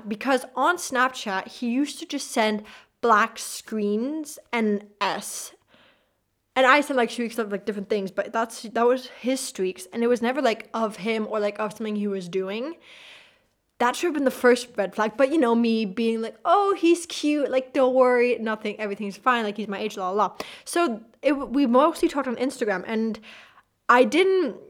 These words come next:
know this until it happened to me, but on Instagram, basically, this was, like,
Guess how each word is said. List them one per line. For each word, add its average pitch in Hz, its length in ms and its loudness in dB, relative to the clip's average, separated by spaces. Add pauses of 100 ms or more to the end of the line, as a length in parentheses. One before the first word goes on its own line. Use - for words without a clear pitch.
know 254 320 10
this 240 300 4
until 247 420 4
it 214 140 -2
happened 262 380 0
to 220 80 -4
me, 202 120 0
but 208 400 -2 (800)
on 233 140 0
Instagram, 240 540 2
basically, 214 600 0 (800)
this - 160 6
was, 311 100 0
like, - 240 2